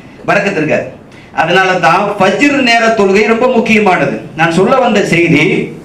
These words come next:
அந்த ஃபஜ்ரிலே அல்லாஹு தஆலா நமக்கு பரக்கத்தை கொடுக்கிறான்.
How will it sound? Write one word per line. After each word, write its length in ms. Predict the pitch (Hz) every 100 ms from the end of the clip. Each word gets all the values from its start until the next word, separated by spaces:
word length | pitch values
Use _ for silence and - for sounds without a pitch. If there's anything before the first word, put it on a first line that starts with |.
| - - - - - - - -
அந்த 380 | - 196 196 175 175
ஃபஜ்ரிலே 460 | 208 294 269 240 208
அல்லாஹு 420 | 202 233 226 208
தஆலா 500 | - 180 165 165 208 - - -
நமக்கு 320 | - 175 175 175
பரக்கத்தை 520 | 175 175 208 185 170
கொடுக்கிறான். 540 | 156 147 135 - -